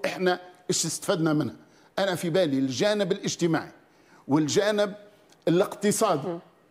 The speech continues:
يلزم الحكومة جاية تعطيه الأولوية، وإحنا نحبوا رئيس حكومة ونحبوا حكومة ما ترضخش للضغوطات مهما كانت الضغوطات من أي جهة، لا من أحزاب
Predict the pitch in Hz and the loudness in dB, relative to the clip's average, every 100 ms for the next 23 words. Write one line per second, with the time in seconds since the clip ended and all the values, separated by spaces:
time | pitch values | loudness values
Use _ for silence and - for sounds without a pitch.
0 | - 208 190 175 202 - - _ 156 156 | 0 0 0 -2 -2 -6 -20 _ -4 -4
1 | - 208 165 139 202 185 - 170 160 226 | 0 0 2 0 0 -2 -2 -4 -4 0
2 | 202 190 - 185 175 165 139 - - _ | 2 2 2 2 4 4 2 0 -14 _
3 | _ _ 165 175 165 - 165 135 104 147 | _ _ -2 -2 -2 -2 -2 -4 -2 -2
4 | 208 - - - 190 127 - - _ - | -2 -4 -6 0 2 2 -4 -18 _ -8
5 | 165 131 110 - 196 202 220 - - _ | -6 -6 -6 -2 0 0 -4 -10 -20 _
6 | _ _ - 139 170 180 170 147 120 240 | _ _ -2 2 2 2 0 0 0 -2
7 | - 190 185 156 175 - 147 - - - | -2 0 0 2 -2 0 -2 -2 -12 -20
8 | _ _ _ _ 160 269 240 220 214 233 | _ _ _ _ 2 2 2 0 0 0
9 | 269 233 226 196 196 190 254 226 214 196 | 0 0 0 0 0 0 -2 -2 -2 0
10 | - 220 175 185 - - - - 135 247 | 0 0 2 0 -2 -16 -20 -2 2 4
11 | 254 - 190 170 247 | 2 -4 -2 0 2